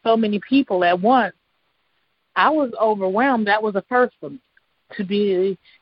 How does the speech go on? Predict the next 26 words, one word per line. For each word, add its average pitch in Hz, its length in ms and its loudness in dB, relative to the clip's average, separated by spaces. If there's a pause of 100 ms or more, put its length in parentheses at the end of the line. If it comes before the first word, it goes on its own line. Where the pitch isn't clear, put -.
(100)
everybody 208 360 2
was 208 80 -4
like, 196 160 0
"Well, 196 200 -2
you 214 180 0
know, 185 140 2
can 208 200 0
you 214 60 0
find 220 260 0
this 214 160 -4
per-," 233 140 2
and 220 180 2
it 208 80 0
was 208 120 0
just 202 160 -6
like, 190 220 0 (120)
"No, 208 360 0 (500)
I 208 500 -6 (340)
don't 214 340 0
even, 208 360 -4 (100)
I 202 100 0
don't 277 140 -2
know 202 80 0
what 262 240 2
to 170 100 -6
do." 139 160 -10